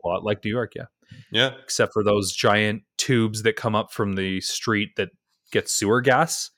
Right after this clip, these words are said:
Speaker 1: that raise a sewer gas ten feet off the ground. Yeah, we don't have any of
Speaker 2: Yes.
Speaker 1: those.
Speaker 2: We don't,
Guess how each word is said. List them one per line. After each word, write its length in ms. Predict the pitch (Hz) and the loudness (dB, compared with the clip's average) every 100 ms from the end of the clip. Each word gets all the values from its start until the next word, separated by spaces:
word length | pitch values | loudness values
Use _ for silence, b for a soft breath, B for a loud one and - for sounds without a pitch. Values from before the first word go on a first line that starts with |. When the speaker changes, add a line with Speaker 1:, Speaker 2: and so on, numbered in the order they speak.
| _ _ _ _ - | _ _ _ _ -6
Speaker 1:
that 200 | 92 - | -4 -2
raise 260 | 110 107 101 | 2 4 2
a 40 | |
sewer 300 | 95 - 104 | -2 2 2
gas 320 | 101 101 98 - | 4 2 0 -2
ten 220 | 113 101 | -2 -2
feet 160 | 107 | 0
off 180 | 104 104 | 0 -2
the 60 | 110 | -2
ground. 300 | 101 107 117 | -2 -2 -4
Yeah, 80 | 87 | -2
we 100 | 104 | 0
don't 120 | 123 | 2
have 100 | 120 | 4
any 40 | 127 | 4
of 0 | |
Speaker 2:
Yes. 100 | 110 | 2
Speaker 1:
those. 280 | 87 85 - 120 | 0 -4 -6 -4
Speaker 2:
We 60 | |
don't, 280 | 120 123 123 | 0 0 -2